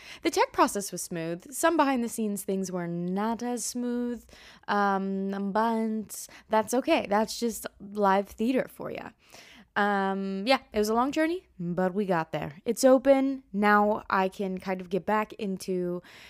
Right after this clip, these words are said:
a normal routine, a normal schedule, which you know I thrive off of as a Virgo. <laughs>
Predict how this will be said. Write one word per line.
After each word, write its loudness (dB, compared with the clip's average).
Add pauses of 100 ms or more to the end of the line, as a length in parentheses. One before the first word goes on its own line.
(240)
a -2
normal -2
routine, -2
a -2
normal -2
schedule, 0
which -4
you -2
know 0
I 2
thrive 0
off 0
of -6
as -4
a -2
Virgo. -4 (800)
<laughs> 0